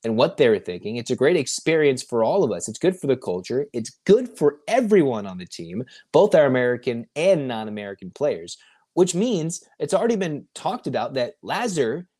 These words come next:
has been growing as the vocal leader, whether you see various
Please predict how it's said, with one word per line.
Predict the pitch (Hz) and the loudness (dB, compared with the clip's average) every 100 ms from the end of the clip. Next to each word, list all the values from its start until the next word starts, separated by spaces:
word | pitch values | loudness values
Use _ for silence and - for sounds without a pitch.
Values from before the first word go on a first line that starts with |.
| _ | _
has | 151 | -6
been | 143 147 | -4 -6
growing | 120 131 196 196 165 165 | -2 0 2 2 0 -2
as | 156 147 | -4 2
the | 147 | 0
vocal | 120 139 208 165 | 2 2 2 0
leader, | 143 247 156 | 0 0 0
whether | 92 101 | -4 -6
you | 107 | -8
see | - 101 90 | -8 -10 -6
various | 107 110 107 101 | -2 -2 -4 -6